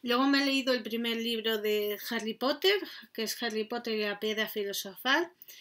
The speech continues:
Eh, ya veréis subida una review porque tengo que decir muchas cosas.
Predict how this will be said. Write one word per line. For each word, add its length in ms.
Eh, 240
ya 140
veréis 320
subida 440
una 220
review 400
porque 240
tengo 180
que 100
decir 240
muchas 340
cosas. 480